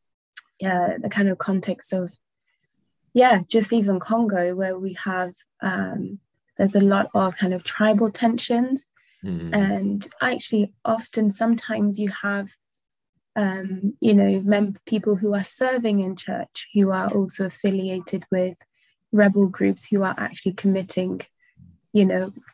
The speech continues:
Speaker 1: horrible crimes. And it just made me think of, yeah, just, just how real that can be. And even if you just go back to, uh,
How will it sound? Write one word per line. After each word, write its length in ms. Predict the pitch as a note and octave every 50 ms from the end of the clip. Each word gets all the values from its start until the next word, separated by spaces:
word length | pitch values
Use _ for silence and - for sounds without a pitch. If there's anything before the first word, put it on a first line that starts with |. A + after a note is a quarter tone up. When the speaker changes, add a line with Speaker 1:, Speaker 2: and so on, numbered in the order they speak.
| -
Speaker 1:
horrible 600 | - - - A#3 A3 G#3 G#3 G3 - F3 F3+ F3
crimes. 680 | - - - G#3+ G3+ F#3 F#3 F3+ F3+ F#3+ F#3+ G3+ - - _ _ _ _ _ _ _ _ _ _ _
And 480 | - G#3 G3+ G3 F#3+ G3 G3 G3 G3+ - -
it 180 | B3 A#3 A#3
just 200 | - A#3+ A#3 A#3
made 180 | - B3 A#3 G#3+
me 140 | A#3+ A3 G#3
think 300 | - - A3 G#3+ G3+ -
of, 200 | G#3 F#3+ F#3 -
yeah, 300 | G#3 A3 G#3 G3 F#3 F3+ F3+
just, 240 | - G3+ G3 - - _ _ _ _ _ _ _ _ _ _ _ _ _ _ _ _ _ _ -
just 200 | G3+ A3 G3+ -
how 180 | - - G3+ G3+
real 320 | F#3+ F#3 F#3+ F#3+ G3 G3
that 180 | G3 G3 G3 G3
can 140 | - G3+ G3+
be. 140 | G3 A#3 G#3+
And 120 | A3 -
even 340 | - B3 C#4+ C#4+ D4 C#4 B3+
if 160 | B3+ A#3+ -
you 80 | A#3 A#3
just 220 | G#3 A3 G#3 -
go 120 | - G#3+ G#3+
back 360 | G3+ A3+ G#3+ G#3+ - _ _ -
to, 320 | - G#3+ G3+ G3+ G3+ G#3 F#3+ - _ _ _ _ _ _ _ _ _ _ _ _
uh, 360 | - G3+ F#3+ F3+ G3 G3 -